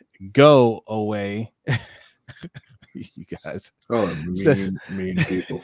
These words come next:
Speaker 1: <laughs> says, says, "Let the power of the Purple Patrol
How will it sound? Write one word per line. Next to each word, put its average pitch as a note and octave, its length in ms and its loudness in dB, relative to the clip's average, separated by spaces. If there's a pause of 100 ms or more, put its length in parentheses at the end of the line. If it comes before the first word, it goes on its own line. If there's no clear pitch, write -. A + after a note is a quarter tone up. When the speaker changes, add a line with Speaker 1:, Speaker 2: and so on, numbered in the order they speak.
(320)
Speaker 1:
<laughs> - 300 -16
says, D3+ 640 0 (600)
says, D3 640 -2 (280)
"Let D#3 200 2
the C3+ 220 0
power D#3 420 2
of B2+ 140 -4
the A#2+ 120 -4
Purple D3 360 -6
Patrol C#3 680 -6